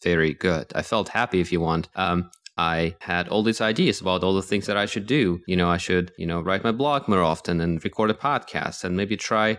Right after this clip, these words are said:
getting another education and then start volunteering and,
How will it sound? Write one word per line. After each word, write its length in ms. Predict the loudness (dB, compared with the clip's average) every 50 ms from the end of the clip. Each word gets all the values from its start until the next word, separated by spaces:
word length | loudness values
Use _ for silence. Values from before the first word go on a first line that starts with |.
| 0 0
getting 220 | 2 4 4 4
another 440 | 4 4 4 2 2 0 0 -2 -2 -2
education 720 | 0 0 0 0 0 0 0 0 2 2 2 2 2 2 4
and 180 | 4 4 4
then 300 | 4 6 4 4 2 2 -2
start 320 | -6 -4 -2 0 0 0
volunteering 800 | 2 2 2 2 2 2 0 0 0 2 2 2 2 2 2 2
and, 200 | 2 2 2 0